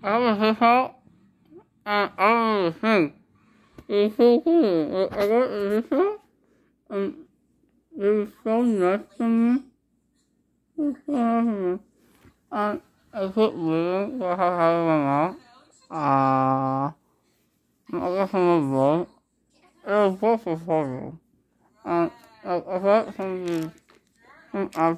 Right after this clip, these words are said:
cream, and, like, some something, something. So,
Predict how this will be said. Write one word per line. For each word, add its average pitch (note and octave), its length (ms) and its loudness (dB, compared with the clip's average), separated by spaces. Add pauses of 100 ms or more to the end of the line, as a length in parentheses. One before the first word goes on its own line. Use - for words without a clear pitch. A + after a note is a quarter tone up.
(120)
cream, F#3 380 -4
and, F3+ 160 -4
like, F3+ 240 0
some A3+ 120 -10
something, G#3+ 600 -4
something. C#3+ 480 -6 (840)
So, A3+ 300 0